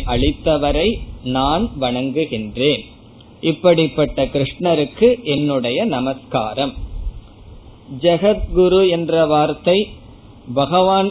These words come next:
அர்ஜுனனுக்கு தானே குருவாக இருந்தார். பிறகு எப்படி ஜெகத்துக்கு குருவாக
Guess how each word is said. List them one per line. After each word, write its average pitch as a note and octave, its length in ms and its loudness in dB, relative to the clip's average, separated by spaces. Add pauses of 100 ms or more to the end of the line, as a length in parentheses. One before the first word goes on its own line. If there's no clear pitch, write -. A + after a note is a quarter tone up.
அர்ஜுனனுக்கு F3 960 2
தானே E3 420 0
குருவாக E3 580 4
இருந்தார். D3+ 600 0 (240)
பிறகு D#3 320 0
எப்படி E3+ 380 2
ஜெகத்துக்கு E3+ 800 0
குருவாக E3 480 4